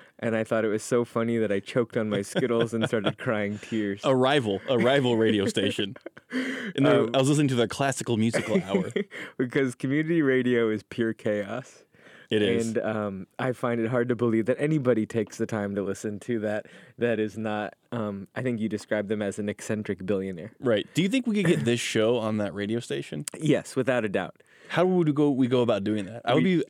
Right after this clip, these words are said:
Speaker 1: we just go
Speaker 2: ecstatic if we could
Speaker 1: <laughs>
Speaker 2: have the first issue club hour on this radio station.
Speaker 1: I think it's, I th-, well, s-, I think that community radio is just, like, by democracy, so you just have to be present. <laughs>
Speaker 2: We have to just show up?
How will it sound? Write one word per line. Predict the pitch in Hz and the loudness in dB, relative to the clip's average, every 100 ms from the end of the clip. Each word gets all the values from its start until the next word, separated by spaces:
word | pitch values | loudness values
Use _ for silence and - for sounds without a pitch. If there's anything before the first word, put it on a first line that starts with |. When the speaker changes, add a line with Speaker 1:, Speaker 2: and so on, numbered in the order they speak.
| _ | _
Speaker 1:
we | 147 | 0
just | 147 160 | 2 2
go | 151 | 2
Speaker 2:
ecstatic | 139 143 143 135 120 120 | 4 4 2 2 2 2
if | 180 | 2
we | 131 | 4
could | 123 | 4
Speaker 1:
<laughs> | 120 | 4
Speaker 2:
have | 113 | 0
the | |
first | 110 127 113 | 0 0 2
issue | 120 - | 0 0
club | 110 113 110 | 0 0 2
hour | 101 101 98 95 | 2 0 0 -2
on | 101 101 101 - _ | -4 -2 -6 -10 _
this | 117 107 | -2 0
radio | 110 98 107 | 0 0 -2
station. | - 101 101 | -6 -6 -4
Speaker 1:
I | 143 | -2
think | 143 185 202 | 0 0 0
it's, | 233 - - - | 0 -2 -10 -8
I | 120 123 | -6 -4
th-, | 139 - | -8 -2
well, | 127 | -2
s-, | 120 - 131 | -2 -4 -6
I | |
think | 139 175 202 | -2 -2 0
that | 185 | -2
community | - 131 127 127 104 | -2 -2 0 -2 -2
radio | 98 98 110 120 110 | 0 0 2 2 0
is | 104 | -2
just, | - 107 - | -4 -6 -2
like, | 104 - | -2 -2
by | 107 101 | -2 -2
democracy, | 95 95 87 92 127 - 151 | -2 -4 -4 -6 -10 -6 -6
so | 143 123 | -2 -2
you | 104 107 | -2 -4
just | 117 127 | -4 -6
have | 117 | -6
to | - | -8
be | 87 104 95 92 - _ _ _ | -6 -4 -4 -6 -10 _ _ _
present. | - 107 90 85 - | -6 -4 -4 -8 -14
<laughs> | - _ _ - - - - - | -20 _ _ -16 -16 -20 -18 0
Speaker 2:
We | 156 | 2
have | 135 | 4
to | |
just | 123 123 110 | 0 0 0
show | 147 120 | 2 4
up? | 104 | 4